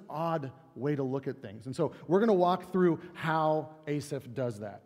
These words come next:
So that's our big idea. God will thwart the plans of his enemies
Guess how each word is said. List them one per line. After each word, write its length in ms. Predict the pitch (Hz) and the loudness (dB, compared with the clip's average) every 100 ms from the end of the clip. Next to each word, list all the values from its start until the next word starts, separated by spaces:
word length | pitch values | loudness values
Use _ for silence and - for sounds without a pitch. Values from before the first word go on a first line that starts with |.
| _ | _
So 140 | - | 2
that's 200 | 160 196 | 4 4
our 100 | 196 | 2
big 220 | 160 165 151 | 4 4 6
idea. 380 | 143 127 110 | 4 0 -4
God 340 | 110 143 170 165 | 0 2 4 2
will 140 | 151 | -2
thwart 440 | - 170 185 214 214 | -2 0 2 2 0
the 60 | |
plans 600 | 202 170 160 156 160 156 - - _ 143 | -6 -2 -2 -2 -4 -8 -18 -20 _ -4
of 140 | 143 | 0
his 180 | 165 135 | 0 -2
enemies 580 | 135 123 117 120 - | -6 -4 -6 -8 -12